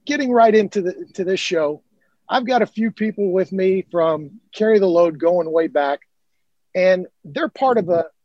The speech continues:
an aspect of Carry the Load that not a lot of people are aware of. And it's referred to as our national relay. And the people that I have here that I'm gonna introduce in just a second,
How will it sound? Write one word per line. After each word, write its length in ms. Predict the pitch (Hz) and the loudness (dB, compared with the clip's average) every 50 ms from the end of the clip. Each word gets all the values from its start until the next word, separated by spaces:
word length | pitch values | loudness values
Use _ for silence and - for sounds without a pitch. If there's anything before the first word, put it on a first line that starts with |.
| _ _ _ _ | _ _ _ _
an 120 | - 170 175 | -6 -4 -2
aspect 500 | 196 220 196 - - 208 202 185 - 170 | -2 -2 -2 -2 -2 -2 -2 -2 -2 -6
of 100 | 139 - | -12 -10
Carry 240 | - 208 202 202 | -8 -6 -4 -4
the 100 | 185 160 | -4 -4
Load 200 | 165 165 185 180 | -2 -2 -2 -2
that 120 | 175 - - - | -4 -6 -10 -10
not 140 | 208 214 208 | -8 -6 -4
a 20 | |
lot 220 | 208 196 185 180 185 | -2 -2 0 0 0
of 100 | 180 - | -2 -2
people 280 | - - 180 175 _ _ - | -6 -18 -20 -20 _ _ -16
are 60 | 147 | -16
aware 280 | 143 131 147 147 139 113 | -12 -8 -6 -4 -4 -4
of. 160 | 92 - - - - _ _ _ _ _ _ _ _ _ _ _ _ _ _ _ _ - | -6 -8 -12 -20 -20 _ _ _ _ _ _ _ _ _ _ _ _ _ _ _ _ -14
And 100 | 156 160 | -12 -10
it's 160 | 196 196 - | -10 -10 -10
referred 360 | - 214 - - 208 208 196 | -12 -14 -14 -12 -10 -8 -8
to 120 | - - 202 | -8 -8 -2
as 100 | 190 175 | 2 4
our 80 | 202 196 | 4 6
national 560 | 160 151 151 156 160 - - 180 165 160 151 | 6 4 4 4 2 2 2 0 2 2 4
relay. 440 | 151 156 151 135 117 101 87 - - - _ _ _ - - - - - - - - - | 4 4 4 4 2 0 -2 -8 -14 -20 _ _ _ -20 -20 -20 -20 -20 -20 -20 -8 -2
And 100 | - 185 | 0 2
the 60 | 180 165 | 2 2
people 320 | - 262 277 262 269 254 | 2 2 0 2 2 4
that 140 | 240 226 214 | 4 6 6
I 120 | 202 190 | 6 6
have 240 | 190 202 208 202 185 | 6 6 4 4 2
here 160 | 180 196 208 | 2 0 0
that 140 | 180 185 180 | 0 0 -2
I'm 80 | 180 - | -2 -2
gonna 140 | 175 185 | -4 -4
introduce 500 | 190 180 - 160 147 180 180 185 - - | -4 -4 -6 -6 -4 -2 -2 -2 -2 -6
in 60 | 180 156 | -8 -8
just 220 | 170 185 - - | -8 -8 -8 -8
a 40 | 180 | -10
second, 500 | 151 - - 196 190 180 - 196 - - | -10 -4 -2 -2 -2 -2 -2 -6 -10 -12